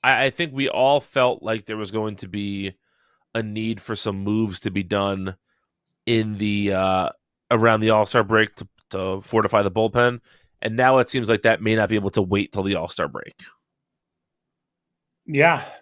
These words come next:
Speaker 2: yeah. Uh, in the very short term between the Trevor May injury,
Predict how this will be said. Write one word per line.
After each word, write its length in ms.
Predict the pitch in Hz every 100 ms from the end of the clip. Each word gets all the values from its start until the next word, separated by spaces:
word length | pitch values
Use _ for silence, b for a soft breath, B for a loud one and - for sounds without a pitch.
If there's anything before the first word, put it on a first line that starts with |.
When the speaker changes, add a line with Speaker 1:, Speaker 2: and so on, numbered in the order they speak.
| _
Speaker 2:
yeah. 380 | 143 131 123 107 135
Uh, 400 | 143 143 151 147
in 140 | 165
the 120 | 139
very 480 | 123 113 143 175 151
short 320 | 143 151 131
term 500 | - 131 123 120 127 _ _
between 680 | 131 120 131 127 123 113 107 _ _ _ _ _ -
the 280 | 127 117 113
Trevor 340 | - 127 123
May 260 | 123 123 120
injury, 600 | 117 117 113 113 107